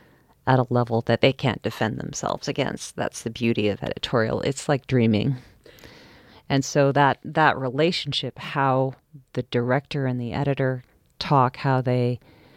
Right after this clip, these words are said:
share their ideas and how they ne-, how they develop the language skills to work together can really determine how far you can take that journey.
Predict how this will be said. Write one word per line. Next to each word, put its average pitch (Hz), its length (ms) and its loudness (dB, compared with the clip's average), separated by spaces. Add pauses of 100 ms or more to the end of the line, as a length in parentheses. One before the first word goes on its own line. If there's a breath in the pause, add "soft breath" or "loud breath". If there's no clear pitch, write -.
(400 soft breath)
share 143 320 6
their 135 180 6
ideas 123 520 2
and 120 120 2
how 127 260 2
they 123 180 2
ne-, 120 160 -2 (280)
how 135 260 0
they 120 260 0 (180)
develop 143 500 6 (320)
the 127 100 -2
language 127 580 4
skills 127 420 0
to - 160 -2
work 131 300 -2
together 127 500 -2
can 135 260 0
really 127 280 0
determine 131 680 0 (840 soft breath)
how 147 280 6
far 127 280 4
you 123 180 2
can 127 200 0
take - 260 -2
that - 200 -2
journey. 123 460 2